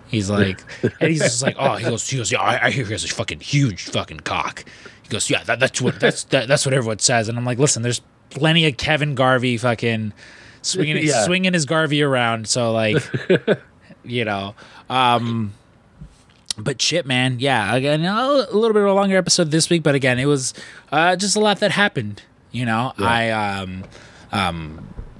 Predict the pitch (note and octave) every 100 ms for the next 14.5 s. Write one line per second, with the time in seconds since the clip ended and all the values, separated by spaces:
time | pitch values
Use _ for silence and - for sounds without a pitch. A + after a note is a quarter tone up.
0 | - - F#2+ E3+ B2+ G#2+ A2 C3+ D3+ F3
1 | F#3 D#3+ - D#3+ D3 D3+ D#3+ D3 F#3 F#3
2 | F3+ D3 D3 C#3+ C#3+ C#3 A#2 - C3 -
3 | A#2 - A#2+ G#2 A#2+ - G#2 A#2+ - B2+
4 | B2+ C3+ - - - - G#2 G2 G2 F#2
5 | E2+ F2 D#2 B2+ B2+ B2+ C3 C#3 C#3+ C#3
6 | B2+ C#3 C3+ B2+ C3+ A#2+ C3 C#3+ D#3 D#3+
7 | D#3 F3 F#3 - - G2+ G#2 - A#2 A#2
8 | A2 - G#2+ G#2 G2+ F2+ - F#2 F#2 -
9 | - - - - A2+ G#2 G2+ - - -
10 | C3+ - B2 B2 B2+ B2 - - D#3 A#2
11 | G2 - _ _ _ _ _ _ _ _
12 | _ _ _ _ _ - C3 F3+ A3+ G#3+
13 | G#3 F#3+ - E3+ G3 G3+ C#3 G#2 G2 G2
14 | G#2+ B2+ D3 F3 F#3